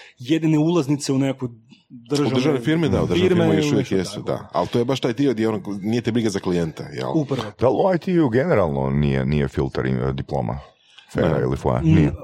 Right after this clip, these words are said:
Speaker 1: mislim
Speaker 3: Generalno
Speaker 1: da
Speaker 3: bi se
Speaker 1: bilo
Speaker 3: reklo
Speaker 1: kojoj
Speaker 3: nije.
Speaker 1: ozbiljnoj firmi nije.
Speaker 2: Nije.
Speaker 1: Mi,
Speaker 3: Mhm.
Speaker 1: a, ima firmi koje možda još uvijek to, a, "ajde da vi-, mi to vidimo", ali nama koji, koji smo, ajmo reći, manji, ja, evo, ja, ja često pričam i tu priču svojim, svojim, e,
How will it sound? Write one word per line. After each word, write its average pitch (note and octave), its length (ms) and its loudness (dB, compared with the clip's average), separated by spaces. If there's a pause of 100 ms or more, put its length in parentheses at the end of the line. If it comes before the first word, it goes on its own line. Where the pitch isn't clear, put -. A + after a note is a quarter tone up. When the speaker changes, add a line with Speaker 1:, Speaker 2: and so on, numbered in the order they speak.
Speaker 1:
mislim C#3 220 0
Speaker 3:
Generalno G#3 300 4
Speaker 1:
da D#3+ 60 0
Speaker 3:
bi C#3+ 40 -4
se C#3+ 60 -2
Speaker 1:
bilo - 140 2
Speaker 3:
reklo G#3+ 120 4
Speaker 1:
kojoj A3 160 6
Speaker 3:
nije. G#3 100 6
Speaker 1:
ozbiljnoj F#3+ 280 0
firmi D#3+ 300 0
nije. A2+ 140 -4
Speaker 2:
Nije. - 320 -10
Speaker 1:
Mi, D3+ 100 2
Speaker 3:
Mhm. D3 160 0
Speaker 1:
a, E3 120 -2
ima B3 240 4
firmi A3+ 360 0
koje G3+ 220 2
možda F#3+ 300 2
još E3 200 0
uvijek F#3 220 0
to, F3 440 0
a, B2 160 -6
"ajde D#3 240 -2
da C3+ 120 -2
vi-, C#3 200 -2
mi D3+ 220 -2
to C3+ 120 -2
vidimo", F#2 380 -10
ali G#2+ 220 -10
nama E3 320 -2
koji, E3 380 0
koji D#3+ 200 -2
smo, C3+ 320 -2
ajmo C3+ 240 -4
reći, C#3 240 -6
manji, A#2 440 -6 (840)
ja, C#3 400 -4
evo, D#3 180 0
ja, D#3+ 260 0
ja D#3+ 240 0
često D#3+ 440 -2
pričam C3 400 -6
i - 60 -8
tu D3+ 120 -2
priču C#3 320 -6
svojim, C3 460 -2
svojim, C3 340 0
e, B2 200 -2